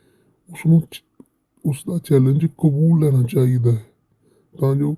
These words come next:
ਦੁੱਧ ਦਾ ਦੁੱਧ ਤੇ ਪਾਣੀ ਦਾ ਪਾਣੀ ਹੋ ਜਾਵੇ। ਨਹੀਂ ਤਾਂ ਕੱਲ੍ਹ ਨੂੰ ਇਸ ਦਾ ਦਿਲ ਹੋਰ ਪੈ ਜਾਣਾ ਹੈ ਤੇ ਇਹਨੇ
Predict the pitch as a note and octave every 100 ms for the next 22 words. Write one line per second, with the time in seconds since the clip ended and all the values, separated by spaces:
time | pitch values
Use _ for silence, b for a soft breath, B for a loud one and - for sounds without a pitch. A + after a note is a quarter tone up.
0 | - _ C3 C3 C3 C3 D3 B2+ C3 C#3
1 | E3 F#3+ F3+ F#3 F3 G3 F3+ E3+ F#3+ G3
2 | F#3 E3 D3 C#3 C3 C3 _ b b b
3 | b b - D3 D#3 E3 C3 D3 D#3+ F3+
4 | E3+ _ _ _ _ D3 - D3+ D3+ C#3
5 | C#3 C#3+ C#3 - - C3+ B2+ C#3+ C3+ C#3+
6 | B2+ A#2 A#2+ A#2+ C3 C#3+ D3 C#3+ C#3